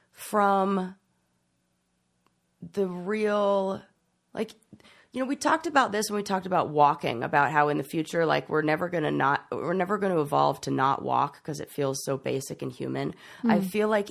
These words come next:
Speaker 1: eating is something that is so, like, eating, sleeping, walk, like, moving
Speaker 2: Yeah.
Speaker 1: and doing it
Speaker 2: Yeah,
Speaker 1: are
Speaker 2: why are we,
Speaker 1: so
Speaker 2: like,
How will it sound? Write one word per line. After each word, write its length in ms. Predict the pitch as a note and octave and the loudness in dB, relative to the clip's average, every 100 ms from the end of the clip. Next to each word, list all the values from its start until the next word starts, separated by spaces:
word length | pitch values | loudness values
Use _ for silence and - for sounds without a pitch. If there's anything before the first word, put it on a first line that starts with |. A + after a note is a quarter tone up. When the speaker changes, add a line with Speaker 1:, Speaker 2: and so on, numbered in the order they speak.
| - | -6
Speaker 1:
eating 440 | D3+ D#3+ F#3+ G#3+ | -2 0 2 0
is 240 | - E3 - | -2 -4 -2
something 380 | E3+ D#3 E3 E3 | -2 -2 -2 -4
that 160 | D3+ C#3+ | -2 -4
is 100 | C#3 - - | -6 -6 -4
so, 580 | F#3 E3 D#3+ D#3+ F3+ F#3+ - _ _ _ _ _ _ - | 0 2 4 2 0 -4 -10 _ _ _ _ _ _ -16
like, 160 | - - | -14 -2
eating, 400 | B3 B3+ C3+ - - | 0 2 0 -2 -8
sleeping, 720 | - G#3+ A3+ A3 A3+ B3 B3 _ _ _ _ _ _ _ _ _ _ _ - | -4 0 0 2 0 -2 -8 _ _ _ _ _ _ _ _ _ _ _ -12
walk, 440 | E3+ E3 E3+ - - | 2 6 6 4 0
like, 180 | E3+ E3 | 0 4
moving 640 | F#3+ A3+ A3+ B3 C4 B3 _ _ _ - | 2 2 2 2 2 -4 _ _ _ 0
Speaker 2:
Yeah. 260 | G3 F#3 F#3 | 4 6 6
Speaker 1:
and 180 | F3+ F#3 - _ _ _ _ _ - | 2 -4 -8 _ _ _ _ _ -10
doing 280 | D#3 D3 G2+ | 0 0 0
it 160 | C#2+ - _ _ _ - | -4 -10 _ _ _ 6
Speaker 2:
Yeah, 160 | C4 A#3+ | 6 8
Speaker 1:
are 100 | G#3+ | 6
Speaker 2:
why 180 | G#3+ A#3+ | 6 6
are 160 | A#3+ | 6
we, 120 | B3 B3 | 6 6
Speaker 1:
so 60 | |
Speaker 2:
like, 280 | A#3+ A3 | 4 2